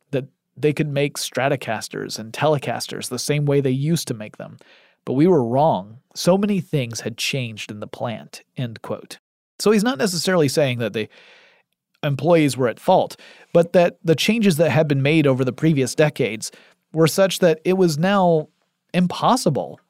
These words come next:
to make the guitars the way they had been made, uh, especially under the policies that C B S had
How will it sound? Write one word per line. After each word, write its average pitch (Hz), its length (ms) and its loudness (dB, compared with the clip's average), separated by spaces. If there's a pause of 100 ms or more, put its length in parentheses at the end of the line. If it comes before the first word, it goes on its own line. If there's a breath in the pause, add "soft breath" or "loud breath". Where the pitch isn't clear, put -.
to 151 120 0
make 131 300 0
the 131 80 -2
guitars 117 560 -6
the 139 100 -4
way 127 160 0
they 110 140 -6
had 117 280 -6
been 107 160 -10
made, - 320 -16 (720 soft breath)
uh, 110 280 -6 (140)
especially 147 840 0
under 131 300 0
the 123 100 -4
policies 139 640 0
that - 140 -10
C 117 160 -8
B 113 160 -6
S 175 160 -2
had 104 360 -12